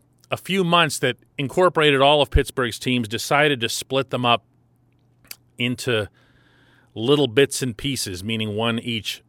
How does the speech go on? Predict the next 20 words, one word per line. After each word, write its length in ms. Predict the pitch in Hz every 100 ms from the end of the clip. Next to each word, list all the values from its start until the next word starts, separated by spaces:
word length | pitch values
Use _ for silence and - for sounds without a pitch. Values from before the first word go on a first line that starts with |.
| _
for 480 | - 104 98 95 - _ _
the 100 | -
Pirates, 640 | - - 117 110 98 - - _
the 100 | 98
Steelers, 460 | - 113 110 95 85
and 100 | 92
the 60 |
Penguins. 400 | - 110 101 90
I 140 | 95 98
hope 200 | 120 104
if 140 | -
you're 100 | 107
interested 460 | 120 120 - 117 104
in 100 | 95
football 480 | 143 131 135 120
and 80 | 104
hockey, 460 | 104 135 - 117 - _ _ _ _ _ _ _ -
you'll 220 | 107 110
check 340 | - 123 107
out 320 | 113 104 -